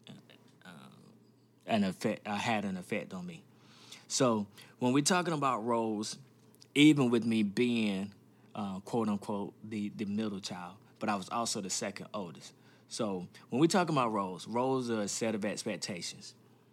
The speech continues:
which people, um, uh, let me just read it. A role is a set of expectations about the ways in which people are supposed to behave in different situations. And when it says supposed to behave,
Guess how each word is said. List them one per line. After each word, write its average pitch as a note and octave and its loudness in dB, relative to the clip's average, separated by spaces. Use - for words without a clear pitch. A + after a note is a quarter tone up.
which G#2+ -2
people, A#2 -2
um, D3+ 6
uh, G2+ -4
let G#2+ -2
me G#2 0
just F#2+ -8
read F#2 -8
it. - -12
A G2 -8
role B2+ 2
is A#2+ -2
a G#2+ -2
set B2+ -2
of A2+ -4
expectations G#2+ -4
about G2+ -4
the G2 -8
ways A2 -2
in G2 -2
which F#2 -6
people A#2+ -4
are F#2+ -4
supposed A2 -4
to G#2 -6
behave G2 -6
in F#2+ -2
different G2 -6
situations. F#2 -8
And F#2+ -4
when G#2+ 0
it G2+ -4
says A2+ 0
supposed D3 -4
to A#2 -4
behave, F#2 -8